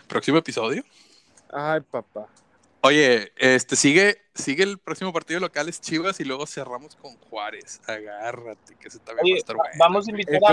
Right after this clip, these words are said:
Speaker 2: clásico.
Speaker 3: Buco, vamos a invitar a
Speaker 1: Sí, vamos a invitarlo, güey, a ver, a ver, a ver qué, qué, qué dice, güey. Esperemos, esperemos Buco sí nos acompañe, no como el otro, güey.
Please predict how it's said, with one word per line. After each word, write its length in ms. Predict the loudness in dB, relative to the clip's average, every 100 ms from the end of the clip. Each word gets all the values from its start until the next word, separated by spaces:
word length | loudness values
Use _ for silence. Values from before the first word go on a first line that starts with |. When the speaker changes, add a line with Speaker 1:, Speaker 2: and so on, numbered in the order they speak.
| 6
Speaker 2:
clásico. 320 | 4 0 -6
Speaker 3:
Buco, 140 | -6 -8
vamos 320 | -2 0 0 -8
a 40 |
invitar 400 | -12 -14 _ -14 -14 -20
a 40 | -20 _ _ _ _ _ _
Speaker 1:
Sí, 400 | 0 4 6 6 6
vamos 220 | 4 4
a 20 |
invitarlo, 540 | 2 4 4 4 6
güey, 100 | 6
a 60 | 6
ver, 180 | 4 4
a 80 | 4
ver, 160 | 2 0 0
a 80 | 2
ver 160 | 2 2
qué, 300 | -2 -2 -4
qué, 240 | -8 -8 -8
qué 120 | -8
dice, 400 | -8 -10 -12 -14
güey. 180 | -16 -16
Esperemos, 540 | -8 -2 -2 -2 -8 _ _ _ _ -10
esperemos 440 | -4 -2 -2 -4
Buco 240 | -8 -10
sí 80 | -8
nos 160 | -6 -8
acompañe, 520 | -8 -8 -6 -6 -6
no 140 | -10
como 220 | -12 -12 -12
el 80 |
otro, 260 | -12 -16 -20
güey. 140 | -20